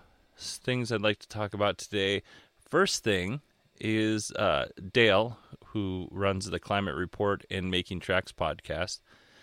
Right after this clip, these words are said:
You should go listen. I'll put a link in the show notes. Uh, it's on Anchor. He sent a tweet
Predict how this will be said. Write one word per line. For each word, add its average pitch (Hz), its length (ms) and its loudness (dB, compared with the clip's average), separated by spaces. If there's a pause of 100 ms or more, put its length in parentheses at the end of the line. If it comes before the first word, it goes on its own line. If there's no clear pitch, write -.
(180)
You - 0 -
should - 180 -14
go 90 120 -2
listen. 85 380 -4 (100)
I'll 87 80 -4
put 95 160 0
a 85 40 0
link 87 200 -2
in 80 80 -6
the 80 60 -6
show 92 200 -2
notes. 82 320 -8 (760)
Uh, 90 140 -2
it's 85 160 -2
on 87 180 0
Anchor. 90 460 -4 (1040)
He 139 380 -2
sent 113 420 -2
a 104 100 -4
tweet 190 400 -4